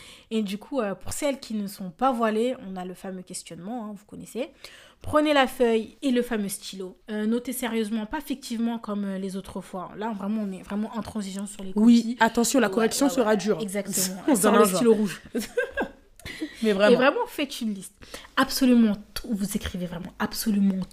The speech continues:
Speaker 1: toutes les causes qui vous empêchent de ne pas porter le hijab. Et faites un lien avec l'épisode sur les péchés et les passions et la partie que l'on vient d'évoquer juste avant.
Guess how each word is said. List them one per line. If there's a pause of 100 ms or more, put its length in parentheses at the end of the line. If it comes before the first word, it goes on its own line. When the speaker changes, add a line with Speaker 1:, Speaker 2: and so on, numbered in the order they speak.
Speaker 1:
toutes
les
causes
qui
vous
empêchent
de
ne
pas
porter
le
hijab. (500)
Et
faites
un
lien
avec
l'épisode
sur
les
péchés
et
les
passions (360)
et
la
partie
que
l'on
vient
d'évoquer
juste
avant.